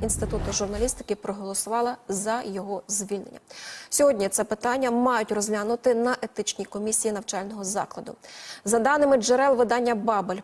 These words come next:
попередньо рішення вже ухвалили. Викладач отримує другу догану з подальшим звільненням до кінця року.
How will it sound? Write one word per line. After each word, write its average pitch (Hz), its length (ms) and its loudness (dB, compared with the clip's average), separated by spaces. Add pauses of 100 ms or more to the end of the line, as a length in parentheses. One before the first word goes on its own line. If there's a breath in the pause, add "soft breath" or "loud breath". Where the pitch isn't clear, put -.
попередньо 240 640 4
рішення 226 400 -2
вже 220 340 0
ухвалили. 185 540 -6
Викладач 208 560 -4
отримує 202 440 -6
другу 190 400 2
догану 214 420 -6
з - 80 -2
подальшим 190 560 -4
звільненням 208 500 -6
до 185 140 -8
кінця 202 360 -8
року. - 300 -4